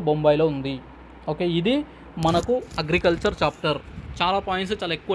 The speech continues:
data ఉన్నట్లు అనిపిస్తది. అయితే చదవండి, questions practice చేయండి, మీరు bits బాగా practice చేయండి చాప్టర్ని చదివిన తర్వాత. వాటి ద్వారా మీరు ఎక్కువగా గుర్తుపెట్టుకునే అవకాశం ఉంటది.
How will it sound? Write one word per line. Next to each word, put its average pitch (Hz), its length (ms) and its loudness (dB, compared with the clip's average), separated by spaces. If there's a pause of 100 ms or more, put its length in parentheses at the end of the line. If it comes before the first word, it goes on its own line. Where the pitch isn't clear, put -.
data 175 280 2
ఉన్నట్లు 165 240 0
అనిపిస్తది. 160 420 -6 (460)
అయితే 160 220 0
చదవండి, 170 420 0 (100)
questions 202 300 -2 (100)
practice 185 340 0
చేయండి, 170 240 0 (160)
మీరు 156 180 -2 (760)
bits 180 300 0
బాగా 170 220 6
practice 165 340 -2
చేయండి 156 280 0 (360)
చాప్టర్ని 165 380 -2
చదివిన 151 300 -4
తర్వాత. 139 260 -4 (540)
వాటి 170 280 0
ద్వారా 180 320 0
మీరు 185 220 -2
ఎక్కువగా 175 340 -6
గుర్తుపెట్టుకునే 160 540 -6
అవకాశం 165 380 -6
ఉంటది. 131 220 -8